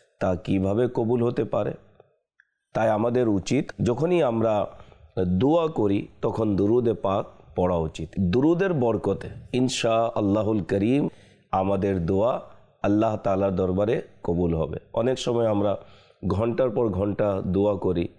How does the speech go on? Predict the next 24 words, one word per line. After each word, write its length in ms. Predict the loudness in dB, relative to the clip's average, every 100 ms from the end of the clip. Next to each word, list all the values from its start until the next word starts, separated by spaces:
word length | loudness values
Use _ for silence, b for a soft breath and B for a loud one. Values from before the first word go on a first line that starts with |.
| b b b b _
কিন্তু 260 | -4 0 0
দোয়াতে 1800 | 2 2 2 2 2 -2 -6 -18 -20 _ _ _ _ _ _ _ -2 0
দুরূদ 480 | 0 0 2 2 2
শরীফ 360 | 2 2 0 0
পড়ার 340 | 0 2 0 -4 -10 -20 _ _
আমাদের 360 | -2 0 2 2
মন 220 | 2 2
মানসিকতা 800 | 2 0 0 -2 -2 -2 -4 -4 -12
থাকে 320 | -6 -4 -2
না। 100 | -4 -6 -14 _ _
আলহামদুলিল্লাহ, 680 | -4 -2 0 2 2 2 0 -2 B B B _
দাওয়াতে 360 | -2 0 0 0
ইসলামীর 400 | -2 0 0 2
মাদানী 360 | 2 2 0 0
পরিবেশে 600 | 0 0 2 0 0 -2
আশিকানে 520 | -2 -4 -2 0 0
রসুল 400 | 0 0 -2 -2 -6 B B B -6
যখন 400 | -4 -2 0 0
দোয়া 260 | 2 2 0
করে, 300 | 0 0 0
তো 140 | -2
দোয়া 560 | -2 0 2 2 0 -2 -8 -20 _ _ _ _ _ _ _ -6
যে 100 | -6
প্রারম্ভে 720 | -4 -2 0 0 0 0